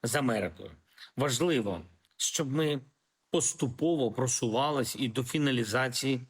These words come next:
гарантій безпеки. Тих речей, які можуть і цю війну допомогти закінчити, і стримати Росію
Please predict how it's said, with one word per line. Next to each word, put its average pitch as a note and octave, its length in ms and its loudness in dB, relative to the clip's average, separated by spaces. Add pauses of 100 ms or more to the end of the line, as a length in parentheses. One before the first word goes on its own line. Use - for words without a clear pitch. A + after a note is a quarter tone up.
(120)
гарантій A#2 480 0
безпеки. G2 640 -2 (720)
Тих C#3+ 220 -2
речей, C#3 420 0
які A#2 240 0
можуть C3 480 0 (280)
і C3 120 -2
цю E3 260 0
війну B2 320 2
допомогти A2 640 -2 (280)
закінчити, C#3+ 680 -2
і E3 180 -2
стримати D#3 560 0
Росію D#3 480 0